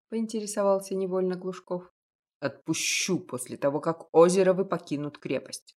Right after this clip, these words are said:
выпалил Григорий и указал головой на Озеровых, которые напряжённо следили за ними.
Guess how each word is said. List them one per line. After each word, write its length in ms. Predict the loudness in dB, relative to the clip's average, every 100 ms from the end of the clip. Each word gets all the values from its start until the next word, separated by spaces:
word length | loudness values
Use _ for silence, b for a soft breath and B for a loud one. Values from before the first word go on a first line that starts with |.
| -6
выпалил 440 | 0 0 -2 -10
Григорий 600 | -12 -10 -4 0 0 -2 -2
и 80 | -4
указал 460 | 4 4 6 0
головой 420 | 2 0 0 -2
на 240 | -2 -6 -6
Озеровых, 640 | 0 0 0 -4 -8 -12 _
которые 420 | -8 -4 -2 -2
напряжённо 640 | -6 -8 -6 -2 -2 -2
следили 500 | -4 -8 -6 -8 -6
за 160 | -6 -6
ними. 520 | -6 -10 -14 -16 -20